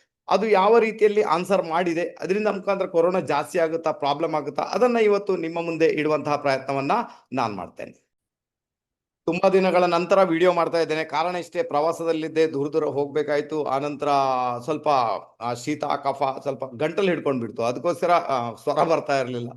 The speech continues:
ವಿಡಿಯೋ ಮಾಡಿ ಡಿಲೇ ಆಯ್ತು. ಓಕೆನಾ? So ಮುಂದೆ ಹೋಗೋದಂಗ್ಳು ಮುಂಚೆ ಯಾರೆಲ್ಲ ಇದುವರೆಗೆ ನಮ್ಮ ಆರಾಧ್ಯ ಅಷ್ಟು YouTube ಚಾನಲ್ ಸಬ್ಸ್ಕ್ರೈಬ್ ಮಾಡಿಲ್ಲ, ದಯವಿಟ್ಟು ನಮ್ಮ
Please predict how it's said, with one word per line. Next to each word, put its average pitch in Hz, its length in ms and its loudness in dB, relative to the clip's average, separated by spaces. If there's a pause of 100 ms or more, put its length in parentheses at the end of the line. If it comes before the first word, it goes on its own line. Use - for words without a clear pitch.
(240)
ವಿಡಿಯೋ 147 220 2
ಮಾಡಿ 143 200 -2
ಡಿಲೇ 139 180 2
ಆಯ್ತು. 127 240 0
ಓಕೆನಾ? 139 260 -4 (340)
So 208 100 4
ಮುಂದೆ 220 240 6
ಹೋಗೋದಂಗ್ಳು 214 400 6
ಮುಂಚೆ 190 240 0
ಯಾರೆಲ್ಲ 180 300 2
ಇದುವರೆಗೆ 185 380 0
ನಮ್ಮ 175 220 -2
ಆರಾಧ್ಯ 160 440 0
ಅಷ್ಟು 151 240 -4
YouTube 170 380 -2
ಚಾನಲ್ 160 260 -2
ಸಬ್ಸ್ಕ್ರೈಬ್ 165 420 0
ಮಾಡಿಲ್ಲ, 165 240 0
ದಯವಿಟ್ಟು 170 380 2
ನಮ್ಮ 175 340 -2